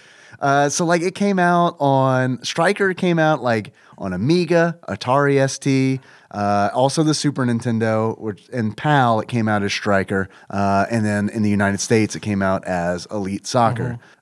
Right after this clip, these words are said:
Speaker 1: Uh, there was, and this is fantastic news for you and I, because we have agreed that when we cover a sports game
Speaker 2: Mm-hmm.
Speaker 1: that is part of a series,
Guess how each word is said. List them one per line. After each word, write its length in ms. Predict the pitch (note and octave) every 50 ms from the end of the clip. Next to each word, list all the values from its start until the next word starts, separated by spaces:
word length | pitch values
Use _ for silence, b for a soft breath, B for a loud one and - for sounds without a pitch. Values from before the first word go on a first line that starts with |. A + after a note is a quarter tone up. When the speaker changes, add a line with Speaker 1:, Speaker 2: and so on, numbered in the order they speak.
| b
Speaker 1:
Uh, 340 | - A#2 A2+ A2 A2 A2 A2 A2+
there 380 | C3+ A#2 C#3 D3 E3 F#3 G3 G3
was, 520 | F3 E3+ D3+ B2+ A#2+ A2+ A2+ A#2+ B2+ B2
and 120 | B2+ A#2+
this 160 | C3 C#3 - E3
is 140 | C#3+ A#2+ G2 - - - - _ _
fantastic 800 | - - - B2+ B2 A2 - - D#3+ D#3 D3 C3 - - A#2 -
news 320 | A2+ G#2+ G2+ F#2+ F#2+ F#2 -
for 120 | - A2
you 220 | G#2 G2 G2+ G2+
and 100 | G2+ F#2+
I, 300 | F#2 F2+ E2+ E2 E2 E2+ - B B B B
because 260 | B - - B2+ A2+
we 180 | A#2 C3+ E3 F3
have 180 | E3+ E3 D#3 E3+
agreed 480 | D3+ B2 A#2+ A2+ A2 A2 A2 A2+ G#2
that 180 | G#2+ A2 - -
when 320 | A#2+ A#2 A2+ A2 G#2+ G#2+
we 260 | G2 G#2 A#2 B2+ C#3+
cover 440 | D3 - - E3 D#3 D#3 D#3+ D#3+ - - -
a 100 | C3 C3
sports 460 | - - - - G#3+ G3 - - -
game 360 | A#2 G#2+ F#2+ F2 F2 F2 F#2+ -
Speaker 2:
Mm-hmm. 280 | - A#2+ A#2+ B2 B2 A#2+ A#2 b b b
Speaker 1:
that 160 | - A#2 G#2
is 80 | A2+ G#2
part 320 | - - - D#3 C#3+ D#3+
of 160 | - F3 E3
a 60 | F3+ F3
series, 720 | - - - B3+ A3+ E3+ B2+ G#2+ G2 G2 G2 F#2+ - -